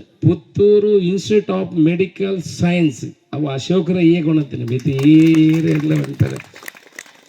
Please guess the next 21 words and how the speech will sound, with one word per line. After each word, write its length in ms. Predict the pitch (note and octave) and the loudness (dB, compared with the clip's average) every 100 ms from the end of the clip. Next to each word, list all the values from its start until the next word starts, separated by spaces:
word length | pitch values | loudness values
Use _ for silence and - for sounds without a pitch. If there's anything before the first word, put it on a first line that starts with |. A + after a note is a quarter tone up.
| - D#3 | -10 -4
ಇದಾರಲ್ಲ 400 | F3 F#3+ G3 F3+ | 0 2 2 2
ದೀತು. 280 | F3 D#3+ C#3+ - - - _ _ _ _ - | 0 0 -2 -4 -20 -20 _ _ _ _ -8
ಮಾರಿಸೋಕ್ 460 | B2+ C#3+ D3 D#3 C#3 | -2 0 0 0 2
ರೆಡ್ಡಿ 280 | D3+ E3+ F3 | 2 2 2
ಜಾ, 160 | D#3 F3 - _ _ _ _ F3 | 2 -2 -4 _ _ _ _ -6
ಮಾರಿಸೋಕ್. 640 | D3+ C3+ - C#3 - - _ - | -6 -6 -10 -14 -14 -20 _ -2
ಪುತ್ತೂರ್ 560 | D#3 D3+ - F3+ G#3 A#3+ - _ _ _ _ - | 0 0 2 4 4 0 -16 _ _ _ _ 0
Institute 380 | D3+ D#3+ F3 E3+ | 2 2 0 2
of 240 | F3+ G#3+ _ _ _ - | 2 0 _ _ _ -6
Medical 500 | C#3 D#3 E3+ - F3+ | 0 0 0 -4 -8
Science. 1000 | G3 B3 - - E3+ E3+ D#3+ C3 - - | -8 -10 -18 -4 0 2 0 -4 -10 -6
ಮಲ್ಲ 540 | C3+ D#3 E3+ F3 F#3 F#3 | -2 0 0 -2 -2 -4
ಬೋರ್ಡ್ 440 | D3 F3 F#3 E3 | -4 -6 -8 -12
ಪಾಡ್ದು, 400 | D3+ F3 A3 A#3 F3 - _ _ _ - | -10 -6 -2 0 -2 -6 _ _ _ -6
ಐದು 260 | C#3+ C#3+ C3+ | 0 2 4
ಉದ್ಘಾಟನೆ 640 | D3+ D#3 F#3+ G3 G3+ G3 | 2 4 2 4 2 4
ಮಲ್ತಿದ್ದೆ 420 | F3+ F3+ F3 F#3 | 2 2 2 2
ಬಿಡು 180 | F3+ E3 | 2 2
ಪುನೀತೆ, 380 | D#3+ C#3+ B2 D3+ | 2 0 -2 -6
ರಡ್ಡು 280 | C3 C3 C#3+ | -4 0 0
ವರ್ಷದವಳ. 440 | C3 C#3+ C3+ | 0 -2 -4